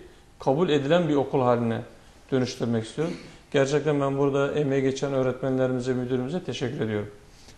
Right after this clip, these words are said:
bu vesileyle. Tabii bizler, e, küçük bir, e, belde olduğumuz için, yani bizim en büyük sıkıntılarımızdan bir tanesi de, e, imar ve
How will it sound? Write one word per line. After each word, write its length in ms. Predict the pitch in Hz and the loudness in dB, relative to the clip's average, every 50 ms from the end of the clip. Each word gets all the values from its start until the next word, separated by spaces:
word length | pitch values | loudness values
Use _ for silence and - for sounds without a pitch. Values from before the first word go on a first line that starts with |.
| - - | -6 -2
bu 80 | 135 | 0
vesileyle. 500 | 127 120 117 - - 123 117 110 107 110 110 - - - - - - - - - - - - - | 0 2 0 0 0 2 2 2 2 0 -4 -8 -14 -20 -20 -20 -20 -20 -20 -20 -20 -8 0 4
Tabii 180 | 175 185 185 180 170 | 4 4 4 2 0
bizler, 320 | 180 185 185 190 202 202 | 0 0 4 4 4 4
e, 380 | - - 175 175 175 175 175 175 - - - - - - - - - - - | 4 2 2 0 2 4 8 10 12 12 12 12 12 12 12 12 10 10 10
küçük 260 | - 214 202 - - | 8 2 -4 -6 -6
bir, 60 | 214 | -6
e, 420 | 175 165 - 156 156 151 151 143 139 | -6 -4 -6 -6 -4 -4 -4 -2 -2
belde 260 | 151 156 156 156 175 | 0 0 0 0 -2
olduğumuz 520 | 170 165 165 160 156 185 196 190 165 131 | -2 -2 -2 -2 -2 -4 -4 -4 -6 -8
için, 180 | - - 156 160 185 - - - - - 240 - - - - - - - - - - - | -8 -10 -10 -10 -10 -14 -18 -18 -14 -12 -12 -12 -12 -14 -18 -20 -20 -20 -20 -18 -8 -2
yani 260 | 160 151 147 147 143 | 0 0 0 0 0
bizim 320 | 143 143 147 165 170 - 175 | 0 -2 0 -2 -2 -2 -2
en 180 | 175 175 165 | -2 0 0
büyük 200 | 156 151 147 147 | 0 0 -2 -2
sıkıntılarımızdan 720 | - - - 160 135 123 143 147 143 139 135 143 147 147 147 | -6 -4 -2 -2 -2 2 2 2 2 2 2 2 2 2 0
bir 80 | 156 | 0
tanesi 420 | - 143 127 123 123 120 - - 147 | 0 0 0 0 0 -4 -4 -4 -4
de, 140 | 165 165 170 - - - - - - - - - - - 110 - - - | -4 -4 -4 -8 -14 -20 -20 -20 -20 -20 -20 -20 -20 -20 -20 -18 -12 -8
e, 360 | 147 147 139 135 135 135 135 135 139 - - - - - - - | -4 -2 0 0 0 0 -2 -2 -4 -8 -10 -16 -20 -20 -14 -6
imar 420 | - 151 143 143 147 151 147 143 139 - - - - - | 0 2 4 4 6 6 4 4 2 -2 -10 -16 -16 -12
ve 380 | - 151 156 139 139 135 135 - | -4 0 4 4 4 4 2 0